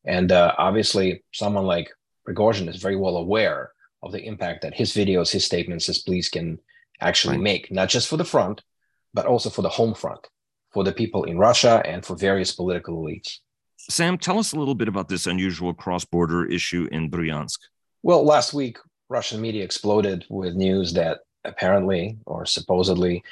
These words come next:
Speaker 1: several teams of Ukrainian special forces and saboteur units have crossed into Russia, into Bryansk
Speaker 2: Yeah.
Speaker 1: region, and have conducted bombing and assassination campaigns.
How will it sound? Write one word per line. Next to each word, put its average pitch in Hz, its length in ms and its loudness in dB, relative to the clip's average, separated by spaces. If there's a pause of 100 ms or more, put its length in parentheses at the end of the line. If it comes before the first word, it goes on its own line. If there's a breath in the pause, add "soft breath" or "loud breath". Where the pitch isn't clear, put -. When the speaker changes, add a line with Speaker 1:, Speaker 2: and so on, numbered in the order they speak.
(220 loud breath)
Speaker 1:
several 104 420 4
teams 107 380 0
of 87 140 -2
Ukrainian 90 460 -2
special - 340 0
forces 95 480 -4
and 80 260 -8
saboteur 95 520 2
units 92 540 -2 (280)
have 90 140 -10
crossed 101 360 4
into 98 200 -10
Russia, 101 320 0
into 90 180 -8
Bryansk 92 380 -2
Speaker 2:
Yeah. 98 60 0
Speaker 1:
region, 98 340 0 (320 soft breath)
and 101 100 -8
have 101 160 0
conducted 98 500 2
bombing 95 340 2
and 85 80 -6
assassination 85 720 -4
campaigns. 85 720 -8